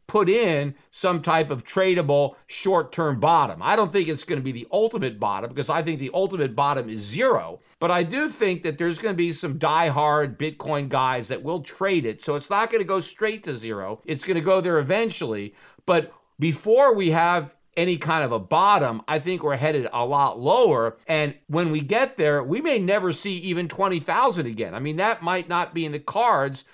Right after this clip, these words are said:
for Bitcoin. I don't know where the high is gonna be of the next rally. It might depend on how low the low is, but we're going a lot lower.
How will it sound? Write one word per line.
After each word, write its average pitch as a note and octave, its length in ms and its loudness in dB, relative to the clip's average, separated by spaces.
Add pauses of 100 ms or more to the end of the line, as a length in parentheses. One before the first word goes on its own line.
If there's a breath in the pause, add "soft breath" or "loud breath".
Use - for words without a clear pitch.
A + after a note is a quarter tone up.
for D#3 100 -2
Bitcoin. C3 640 -4 (160 soft breath)
I F3 100 0
don't G#3 160 2
know E3 100 2
where E3+ 540 0
the C#3 200 -2
high F#3 300 0
is D3+ 200 -2
gonna C#3 180 -6
be C3 300 -6
of C3 160 -6
the C3 80 -4
next C3+ 280 -4
rally. D3+ 600 2 (160 soft breath)
It D3 100 -4
might E3+ 240 0
depend D#3+ 420 -2
on C#3 120 -2
how D3 220 0
low C#3+ 260 2
the A#2+ 80 -6
low D#3+ 340 2
is, G#2+ 320 -6 (340 soft breath)
but D3 240 0
we're F#3+ 200 2
going F#3+ 320 2
a D#3 40 2
lot D3+ 300 2
lower. C3 420 0